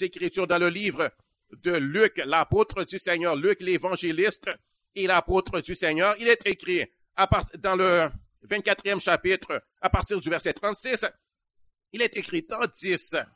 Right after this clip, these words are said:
tandis qu'il parlait de la sorte, lui-même se présenta au milieu d'eux.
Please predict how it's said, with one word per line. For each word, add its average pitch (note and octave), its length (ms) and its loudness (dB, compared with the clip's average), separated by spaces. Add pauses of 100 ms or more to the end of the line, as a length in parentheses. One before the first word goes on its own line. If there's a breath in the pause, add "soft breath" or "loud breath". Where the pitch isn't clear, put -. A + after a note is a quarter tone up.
tandis D3+ 260 -6
qu'il E3 200 -6
parlait E3+ 300 0
de F3+ 120 -8
la F3 160 2
sorte, G3+ 360 -2 (280)
lui-même G3+ 600 0
se F#3 120 0
présenta F3+ 680 -2
au E3+ 120 2
milieu E3+ 340 0
d'eux. E3 260 -2